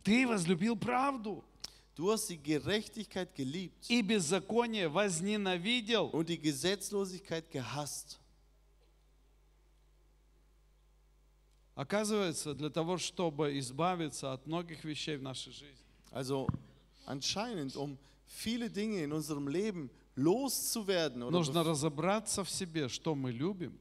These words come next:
Speaker 2: muss man, müssen wir in uns klären, was wir lieben
Speaker 1: а что мы ненавидим.
Speaker 2: und was wir hassen.
Speaker 1: В Советском Союзе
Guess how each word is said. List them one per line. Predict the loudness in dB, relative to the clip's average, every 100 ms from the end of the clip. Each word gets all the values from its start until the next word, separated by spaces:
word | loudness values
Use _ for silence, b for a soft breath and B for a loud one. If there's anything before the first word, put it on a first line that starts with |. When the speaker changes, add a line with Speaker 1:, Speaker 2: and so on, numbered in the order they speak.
| -12
Speaker 2:
muss | -4 -2 0
man, | 0 0 -2 -10 -18 -20 -6
müssen | -4 -4 -2
wir | -2 -2
in | -2 -6
uns | 2 4 4 0 -4
klären, | -4 0 2 0 -2 -2
was | -2 -2
wir | -4
lieben | -2 -4 -6 -10 -12 -4
Speaker 1:
а |
что | -2 0 0
мы | 0
ненавидим. | -2 -2 -4 -6 -10 -12 -14 -8
Speaker 2:
und | -4
was | -2 0
wir | 0 2
hassen. | 0 -2 -6 -12 -20 _ _ _ _ _ _ _ _ _ _ _ _ _ _ _ _
Speaker 1:
В | -4
Советском | -2 0 -2 -4
Союзе | -2 -2 -2 -2 -2 -4 -6